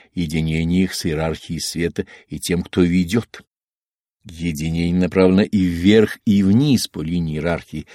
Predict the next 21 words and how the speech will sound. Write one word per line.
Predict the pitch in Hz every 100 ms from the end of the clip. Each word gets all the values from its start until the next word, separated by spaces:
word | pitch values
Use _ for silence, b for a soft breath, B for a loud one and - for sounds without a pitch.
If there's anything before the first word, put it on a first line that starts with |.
| B B B
и | - 98
к | 92
близстоящим. | 90 92 - - 98 98 92 - - _ _ _ _ _ _ _ _ _ _ _
Много | - 104 131 139
хороших | 139 147 151 131 -
попыток | - 123 139 139 135
было | 147 143
разрушено | 143 120 151 - 151 147
отсутствием | 143 - 151 - - 143
единения, | 135 131 123 117 90 78 - _ _ _ _ _ _
и | 78
много | 82 90 90
уже | 85 95 87 B B
состоявшихся | B - 110 - 104 123 120 110 - 110 95
объединений | 82 85 80 82 82 85 101 110 B B
сознательными, | - 117 101 87 92 90 90 98 95 98 104 107 _ _ _ _ _
злобными | - 90 92 98 90 95 101 104
и |
упорными | 101 - 104 104 104
усилиями | 104 - 107 104 110
темных. | 113 143 120 101